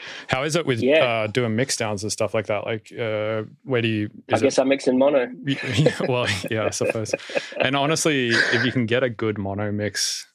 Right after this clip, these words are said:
Speaker 1: uh, going, then I
Speaker 2: Yeah,
Speaker 1: suppose
Speaker 2: totally.
Speaker 1: it sounds good.
Speaker 2: It,
Speaker 1: Do you
Speaker 2: I, I don't really notice it, uh, anymore. I do sit funny. Sometimes I kinda hold myself a certain way when I'm talking to people. I'll turn my
Speaker 1: Mm-hmm.
Speaker 2: head.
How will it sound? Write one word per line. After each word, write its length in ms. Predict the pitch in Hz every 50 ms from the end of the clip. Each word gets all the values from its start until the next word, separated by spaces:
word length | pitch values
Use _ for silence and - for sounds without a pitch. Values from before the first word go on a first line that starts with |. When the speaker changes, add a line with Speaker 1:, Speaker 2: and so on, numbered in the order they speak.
| -
Speaker 1:
uh, 300 | - 101 95 92 92 95
going, 380 | 92 98 98 98 95 98 98 98
then 120 | 101 98
I 80 | 95 98 -
Speaker 2:
Yeah, 220 | - 143 165 156 156
Speaker 1:
suppose 140 | 151 - -
Speaker 2:
totally. 420 | 139 139 135 127 120 120 120 - - - - _ -
Speaker 1:
it 60 | -
sounds 260 | - - 110 107 104 -
good. 140 | - 101
Speaker 2:
It, 280 | 101 101 160 160 185 -
Speaker 1:
Do 60 | 131
you 60 | 135 131
Speaker 2:
I, 160 | 185 190 180 -
I 180 | 165 175 190 202
don't 320 | 214 247 247 240 202 -
really 800 | 135 143 147 147 147 151 156 151 147 143 139 139 135 131 127 123 120
notice 480 | 120 120 120 120 120 123 131 - -
it, 220 | 156 156 - - _ -
uh, 160 | 123 127 120 117
anymore. 480 | 131 127 127 123 123 120 120 120 120 127
I 120 | - 143
do 200 | 143 160 160 165
sit 380 | 160 - - - - 156 143 - _ _ _
funny. 440 | - - 139 143 143 143 143 147 139
Sometimes 380 | - 151 147 151 147 143 139 131
I 40 | 117
kinda 220 | - 131 127 123
hold 220 | 117 120 120 123 127
myself 420 | 127 123 - - 131 120 127 123 _ _ _ _ _ - - -
a 60 | 127
certain 260 | - - 135 123 117 120
way 160 | 120 123 127
when 100 | 123 123
I'm 80 | 117 113
talking 260 | - 123 120 - 123
to 80 | 120 117
people. 260 | - 127 123 - 120 120
I'll 120 | 113 110
turn 220 | - 127 120 117
my 120 | 117 113 110
Speaker 1:
Mm-hmm. 60 | 95 113
Speaker 2:
head. 200 | 110 110 110